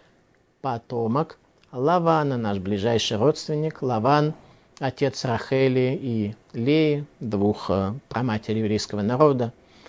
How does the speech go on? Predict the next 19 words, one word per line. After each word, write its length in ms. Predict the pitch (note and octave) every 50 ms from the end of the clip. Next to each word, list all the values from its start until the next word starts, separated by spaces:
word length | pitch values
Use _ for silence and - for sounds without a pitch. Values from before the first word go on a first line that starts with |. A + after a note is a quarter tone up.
| - - - - - - _ _ _ _ -
Э, 460 | G#3 D3 C#3 C#3 C#3 C#3 C#3 C#3+ C#3+ D3 -
он 440 | E3 E3 F3+ G3 G#3 G#3+ A3 A3+ - - - - -
начинает 800 | - D#3 D3+ D#3 D3 - - D#3+ D3+ D3+ D3 D3 C#3 C#3 C3 -
войну 520 | C3 C#3 C3+ C3+ C3 C3+ D3 F3 G3+ G#3
для 160 | E3+ C#3+ B2
того, 300 | - A#2 A2+ A2 A#2 B2
чтобы 540 | A#2 - - - A#2 A2 A2 A2+ A2 A2 A2 - - - -
захватить 760 | A#3+ D3+ C3+ B2 B2+ C#3 B2+ - C3+ A#2 A#2 - G3 F#3+ F#3+ -
нас. 180 | D#3+ - -
Отсюда 300 | G2+ - - D3+ C#3+ C#3
нам 120 | C3 B2+ A2+
понятно 640 | - G2 A#2 B2 C#3+ D3 - - C#3+ C#3 C3+ G#2+
намерение 720 | - D3 C#3+ D3 C#3 C#3 C#3+ D3+ D3+ C#3+ D3 D3 D3 C#3+
Лавана, 420 | C#3+ C#3 C3+ D3 F#3 G3+ F#3+ C#3+ A2+
когда 460 | - G2+ G#2 G#2+ G2+ A2 G#2+ A2+ A2
он, 420 | F#2+ B2 B2 A#2+ A#2 A#2 A2+ A2
э, 120 | A2 G#2+ G2+
приходил, 760 | - - A2 G#2+ - - G2+ G#2+ F#2 A2 A2+ A#2 A2+ A2+ A2+
э, 160 | A2 G#2+ G#2+